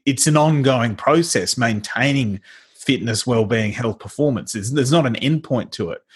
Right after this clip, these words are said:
So I say to people, "You don't have to be ten out of ten, but if you could be a seven on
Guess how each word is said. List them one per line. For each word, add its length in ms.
So 400
I 120
say 200
to 60
people, 480
"You 120
don't 180
have 160
to 80
be 100
ten 240
out 160
of 80
ten, 300
but 260
if 140
you 80
could 160
be 120
a 40
seven 600
on 220